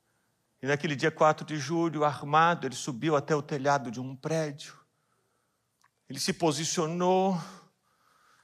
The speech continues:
tendo uma visão daquela parada do dia quatro de julho. Ele apertou o gatilho e começou a atirar nas pessoas.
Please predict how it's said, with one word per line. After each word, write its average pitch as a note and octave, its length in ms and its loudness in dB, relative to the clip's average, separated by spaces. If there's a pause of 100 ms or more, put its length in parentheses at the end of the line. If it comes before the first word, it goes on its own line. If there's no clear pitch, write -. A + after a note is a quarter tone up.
(1040)
tendo D3+ 280 -2
uma D#3+ 100 2
visão F#3 640 2
daquela D#3+ 400 0 (680)
parada E3 480 2
do D3 140 -2
dia D3 140 0
quatro D3 320 -2
de C3 120 -10
julho. C3+ 480 -8 (2000)
Ele C3 140 -10
apertou C#3 400 -4
o C3+ 60 -6
gatilho C3+ 460 -4
e B2 40 -8
começou B2+ 400 -6
a B2 60 -4
atirar A#2+ 480 -8
nas A2+ 180 -10
pessoas. - 840 -16